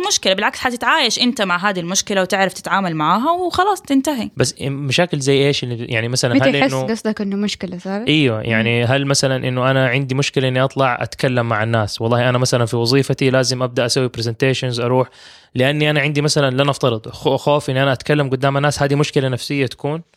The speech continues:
Speaker 2: بس كيف أعرف إنه هذه يحتاج لها طبيب نفسي وهذه يحتاج لها أخصائي؟
Speaker 1: أوكي. أي شيء يأثر على حياتك اليومية،
Speaker 2: مهم.
Speaker 1: آه، بشكل سلبي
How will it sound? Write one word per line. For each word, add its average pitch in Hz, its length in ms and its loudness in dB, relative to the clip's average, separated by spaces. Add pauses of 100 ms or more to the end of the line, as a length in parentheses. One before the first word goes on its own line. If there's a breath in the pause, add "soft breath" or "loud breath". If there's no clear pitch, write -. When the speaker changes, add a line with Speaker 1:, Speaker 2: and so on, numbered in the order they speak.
(180)
Speaker 2:
بس 135 200 0 (240)
كيف 165 180 2
أعرف 156 260 0
إنه 143 200 0 (340 loud breath)
هذه 143 200 0
يحتاج 147 260 0
لها 135 140 2
طبيب 135 420 2
نفسي 165 480 2
وهذه 135 260 0
يحتاج 127 280 -4
لها 135 160 2
أخصائي؟ 117 540 -2 (120)
Speaker 1:
أوكي. 190 280 -4 (280 loud breath)
أي 247 220 4
شيء 202 220 0
يأثر 175 460 0
على 170 420 0
حياتك 202 540 0
اليومية، 180 560 0 (320 soft breath)
Speaker 2:
مهم. 120 220 -6 (120)
Speaker 1:
آه، 175 400 4
بشكل 180 600 -2
سلبي 233 420 -2